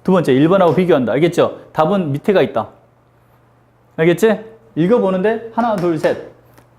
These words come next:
존재하지 않는 문장은 올라가게 돼 있다. 이런 게 답이다. 라고 생각하시고.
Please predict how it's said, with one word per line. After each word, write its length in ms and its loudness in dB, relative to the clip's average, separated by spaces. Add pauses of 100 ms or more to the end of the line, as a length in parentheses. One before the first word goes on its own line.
(180)
존재하지 400 2
않는 220 2
문장은 240 2
올라가게 360 2
돼 60 0
있다. 280 -6
이런 160 -2
게 80 0
답이다. 420 -2 (600)
라고 200 0
생각하시고. 640 -4